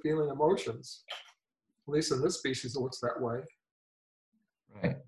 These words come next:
Speaker 2: When you just said that about the sound, it reminded me of Professor Blumstein talking about the nonlinearities that are in fear sounds in a recent episode. And since I am bringing up, how,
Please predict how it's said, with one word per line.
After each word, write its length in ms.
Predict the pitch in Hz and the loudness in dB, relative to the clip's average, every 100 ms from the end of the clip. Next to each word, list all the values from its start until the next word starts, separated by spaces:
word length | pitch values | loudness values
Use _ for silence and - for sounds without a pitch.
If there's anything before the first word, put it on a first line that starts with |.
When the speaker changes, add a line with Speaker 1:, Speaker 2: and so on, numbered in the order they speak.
| _ _ _ _ _ _ _ - | _ _ _ _ _ _ _ 6
Speaker 2:
When 120 | 107 | 8
you 80 | 104 | 10
just 140 | 104 | 8
said 160 | 110 107 | 8 8
that 100 | 104 | 10
about 220 | 98 90 | 10 8
the 80 | 90 | 6
sound, 380 | 101 101 90 - - | 8 10 6 0 -2
it 220 | 98 92 - - | 0 0 -2 2
reminded 380 | 87 95 90 | 8 8 8
me 160 | 95 92 | 8 8
of 160 | 90 92 _ _ _ _ _ _ _ - | 8 4 _ _ _ _ _ _ _ 0
Professor 320 | 104 92 90 | 4 4 6
Blumstein 480 | 92 92 - 95 90 | 6 6 6 4 8
talking 320 | 85 - 90 | 6 8 6
about 240 | 87 87 | 8 8
the 60 | 87 | 8
nonlinearities 1080 | 90 90 90 90 87 87 87 90 87 - - _ _ _ _ - | 8 10 10 10 10 10 10 8 6 2 -16 _ _ _ _ 0
that 120 | 85 | 6
are 120 | 82 | 8
in 160 | 85 85 | 10 8
fear 200 | 98 92 | 6 4
sounds 520 | - 85 82 85 85 _ _ _ _ _ - | 6 4 6 6 4 _ _ _ _ _ 2
in 260 | 85 85 | 4 6
a 220 | 82 80 82 | 6 4 2
recent 260 | 85 90 | 0 2
episode. 480 | 85 - 85 85 85 _ _ _ - - 98 | 0 4 6 6 4 _ _ _ -16 -4 4
And 400 | 95 92 87 85 - - - - - - - - _ | 8 10 8 6 -8 -10 -8 -6 -8 -10 -18 -20 _
since 220 | - 120 | 4 8
I 100 | 113 | 10
am 140 | 104 104 | 10 10
bringing 240 | 120 117 | 10 10
up, 140 | 117 120 | 10 10
how, 200 | 135 | 8